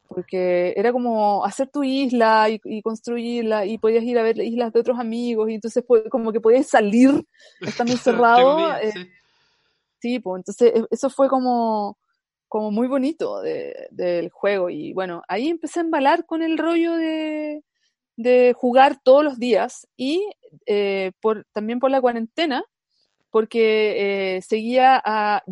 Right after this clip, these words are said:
Speaker 1: Gillo de la Rivera, que bueno, ahí estaba la Caro, que es su esposa. Em,
Speaker 2: Ah,
Speaker 1: el
Speaker 2: ok.
Speaker 1: Gillo armó un canal que se llama Bravo por los Juegos y por esas cosas de la vida lo empecé a seguir y empecé a enganchar como con sus streams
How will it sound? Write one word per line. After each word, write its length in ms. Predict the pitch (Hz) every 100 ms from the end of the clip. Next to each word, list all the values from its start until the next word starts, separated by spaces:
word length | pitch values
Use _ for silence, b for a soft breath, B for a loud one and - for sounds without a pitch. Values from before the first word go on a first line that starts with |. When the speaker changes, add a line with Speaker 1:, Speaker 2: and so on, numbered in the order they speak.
| 190
Speaker 1:
Gillo 500 | 240 294 233 247 311 -
de 140 | 214
la 100 | 214
Rivera, 540 | 214 208 254 247 226 254
que 140 | 208 185
bueno, 180 | 202
ahí 60 | 202
estaba 260 | - 277 262
la 120 | 196
Caro, 680 | 180 185 185 180 180 - -
que 280 | - 185 190
es 100 | 185
su 60 | 180
esposa. 360 | - 175 - - b b b b _
Em, 360 | 190 180 175 170 165
Speaker 2:
Ah, 160 | 180 208
Speaker 1:
el 80 | 202
Speaker 2:
ok. 40 |
Speaker 1:
Gillo 180 | 214 277
armó 200 | 277 277
un 140 | 294
canal 420 | 277 247 254 294 302
que 100 | 240
se 140 | -
llama 340 | 240 240 254 247
Bravo 320 | 233 240 254
por 160 | 247 247
los 160 | 247
Juegos 640 | - 240 190 220 - - _ _ _ _ _ -
y 580 | 233 254 269 277 277 -
por 180 | 233
esas 200 | 240 254 240
cosas 420 | 254 285 285 240
de 100 | 240
la 100 | 240
vida 460 | 254 285 302 302 294
lo 80 | 269
empecé 240 | 254 262
a 40 |
seguir 440 | 269 285 247 269 311
y 40 |
empecé 280 | 269 233 254
a 20 |
enganchar 420 | 247 240 - 247
como 240 | 254 247 247
con 160 | 226
sus 240 | 208 214 208
streams 680 | - - 220 233 262 -